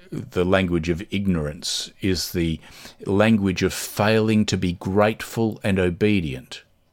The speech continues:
whereas the knowledge of God is to be in a close personal relationship with him. But they are, and we were, ignorant.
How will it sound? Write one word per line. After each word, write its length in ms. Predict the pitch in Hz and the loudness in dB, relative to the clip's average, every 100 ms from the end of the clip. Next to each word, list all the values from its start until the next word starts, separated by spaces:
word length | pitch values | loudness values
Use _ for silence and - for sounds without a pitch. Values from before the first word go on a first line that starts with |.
| _ _ - - | _ _ -20 -4
whereas 380 | 95 90 87 - | 2 4 4 0
the 100 | 90 | 0
knowledge 560 | 85 85 127 170 92 67 | 0 4 4 4 0 -2
of 160 | 69 | -6
God 380 | - 76 78 82 _ _ _ | -2 -2 -2 -6 _ _ _
is 180 | 95 87 | -4 -2
to 100 | 101 | -2
be 160 | 90 92 | 0 0
in 80 | 90 | 0
a 80 | 80 | -4
close 580 | - - 104 104 - | -8 -2 0 0 -4
personal 680 | - - 113 98 - 90 85 | -12 0 2 2 -2 -4 -2
relationship 920 | 87 92 98 104 - 78 71 73 - | 0 0 0 -2 -4 -6 -6 -8 -8
with 100 | 71 | -10
him. 260 | 69 73 - _ _ _ _ _ _ _ _ _ - - - - | -10 -12 -16 _ _ _ _ _ _ _ _ _ -20 -20 -20 -4
But 220 | 90 82 | -4 -2
they 420 | 101 107 120 107 - _ | -2 2 2 2 -2 _
are, 560 | 87 78 76 98 131 - _ _ _ _ _ _ | -2 -2 -4 -4 -6 -8 _ _ _ _ _ _
and 180 | 101 82 | -4 -2
we 320 | 85 110 90 | 0 2 2
were, 640 | 80 107 107 67 87 123 - _ _ _ | 0 0 0 -2 -4 -6 -8 _ _ _
ignorant. 440 | 104 98 80 65 | -2 0 -2 -2